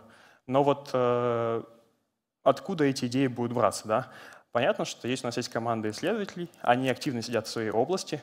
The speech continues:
они знают проблемные места этой области, они могут предлагать новые решения. Да? И таким образом, ну, как бы, да, что-то придумываем,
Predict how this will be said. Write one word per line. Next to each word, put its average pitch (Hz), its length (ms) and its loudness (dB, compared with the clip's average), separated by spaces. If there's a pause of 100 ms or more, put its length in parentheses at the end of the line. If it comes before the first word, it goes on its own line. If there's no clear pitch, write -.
(120)
они 139 220 4
знают 135 300 2
проблемные 113 440 0
места 120 360 -2
этой 190 180 -2
области, 175 300 0
они 135 160 0
могут 147 220 4
предлагать 123 360 4
новые 113 300 0
решения. 98 500 -4
Да? 110 220 -6 (420)
И 127 280 0
таким 143 240 2
образом, 160 340 4
ну, 220 80 -4
как 120 140 2
бы, 110 60 -6
да, 107 220 2 (340)
что-то 131 220 0
придумываем, 220 680 2